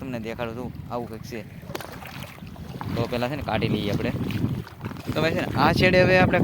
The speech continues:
કાઢવાનું માંડી વાળ્યું. હવે ઓલા છેડે જઈને બધા હોંઠિયા ને બોનિયા બધું છે ને ભાઈ, કાઢી નાખવાનું છે. અને છે ને, અહીંથી જવા દઈએ કાં?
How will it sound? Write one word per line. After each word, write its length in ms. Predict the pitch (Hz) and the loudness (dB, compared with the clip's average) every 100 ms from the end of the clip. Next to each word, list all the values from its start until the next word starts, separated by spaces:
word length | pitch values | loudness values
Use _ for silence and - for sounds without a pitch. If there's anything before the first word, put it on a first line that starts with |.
| 165 | 6
કાઢવાનું 380 | 175 180 175 | 6 6 6
માંડી 240 | 165 175 156 | 6 8 6
વાળ્યું. 240 | 127 120 - - - | 6 6 4 2 4
હવે 100 | 147 151 | 6 8
ઓલા 160 | 190 190 | 8 8
છેડે 200 | 185 180 | 8 4
જઈને 140 | 175 | 4
બધા 220 | 170 175 156 | 4 2 2
હોંઠિયા 340 | 180 175 165 | 2 2 2
ને 40 | 156 | 2
બોનિયા 240 | 165 165 156 | 0 0 -2
બધું 120 | 156 | -2
છે 80 | 190 | 0
ને 60 | |
ભાઈ, 200 | 151 143 | 0 2
કાઢી 220 | 139 131 139 | 4 4 2
નાખવાનું 280 | 135 151 151 | 2 0 0
છે. 100 | 151 - - - - - - - - - | -2 -4 -6 -6 -8 -8 -8 -8 -10 -8
અને 120 | 123 127 | -4 -4
છે 80 | 139 | -4
ને, 60 | 120 - - - - - | -8 -10 -10 -12 -14 -12
અહીંથી 260 | - - 120 | -8 -6 0
જવા 220 | 139 139 | 2 2
દઈએ 180 | 123 123 | 2 0
કાં? 100 | 175 | -2